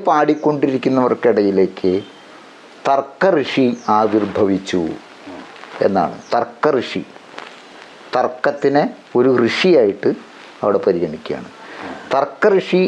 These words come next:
ആവിർഭവിച്ചിട്ട് ഈ വാക്കിൻ്റെ അർത്ഥമെന്ത്, ഇതെന്തുകൊണ്ട്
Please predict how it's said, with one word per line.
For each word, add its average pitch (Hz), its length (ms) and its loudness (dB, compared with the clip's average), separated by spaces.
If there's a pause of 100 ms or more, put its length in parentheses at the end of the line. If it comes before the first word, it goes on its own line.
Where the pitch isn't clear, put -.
(300)
ആവിർഭവിച്ചിട്ട് 123 880 0 (480)
ഈ 226 40 2 (200)
വാക്കിൻ്റെ 131 640 2 (100)
അർത്ഥമെന്ത്, 107 800 0 (680)
ഇതെന്തുകൊണ്ട് 165 760 2